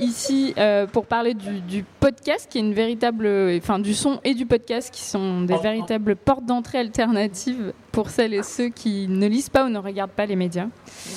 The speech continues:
Speaker 1: Et l'un des pionniers du genre, je sais pas si vous le connaissez, mais c'est Serial, aux États-Unis, qui a connu un immense succès. Lancé en deux mille quatorze, c'est un radio,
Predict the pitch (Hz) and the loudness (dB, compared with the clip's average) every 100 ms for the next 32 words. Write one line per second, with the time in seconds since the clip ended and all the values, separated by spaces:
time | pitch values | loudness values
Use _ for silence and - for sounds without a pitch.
0 | 185 - - 196 202 240 247 208 190 - | -14 -18 -4 -2 2 2 0 2 0 0
1 | - - 277 269 269 285 240 233 220 240 | -4 4 4 6 4 2 2 2 2 0
2 | 247 214 214 233 247 226 - 220 220 240 | -2 -2 -2 0 0 2 2 2 0 -2
3 | 208 - 185 - 233 220 214 196 247 - | -2 -2 -4 0 0 2 2 0 -2 -2
4 | 208 196 208 226 233 220 208 214 277 - | -2 2 0 0 -2 0 2 2 2 -2
5 | 170 226 214 190 202 247 262 262 277 - | -2 -2 0 0 4 4 2 0 -4 -8
6 | 233 - 226 277 - - - - - - | -10 -6 -6 -6 -12 -20 -20 -20 -16 -4
7 | 202 - 233 226 247 226 247 226 262 262 | -2 0 0 0 -2 0 0 0 -4 -2
8 | 202 190 220 220 254 269 | -4 -2 -2 0 0 0